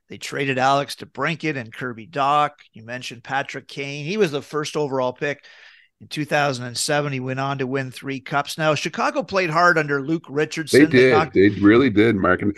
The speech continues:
Speaker 2: I was talking about it with somebody last night or the other day.
Speaker 1: Sure.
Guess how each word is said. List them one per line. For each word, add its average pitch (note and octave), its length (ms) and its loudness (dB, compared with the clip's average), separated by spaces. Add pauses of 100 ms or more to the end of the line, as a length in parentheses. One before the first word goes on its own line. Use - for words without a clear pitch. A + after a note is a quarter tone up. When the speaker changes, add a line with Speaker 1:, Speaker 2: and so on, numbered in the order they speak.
(180)
Speaker 2:
I A2+ 80 6
was D#3 160 6
talking D3 380 0
about G#2+ 240 2
it A#2 80 0
with G#2 140 -2
somebody A2 400 -2
last G2+ 440 -2
night G2+ 340 0
or E2+ 100 0
the E2+ 140 0
other F#2 220 2
day. F2+ 340 2
Speaker 1:
Sure. D#3+ 320 -4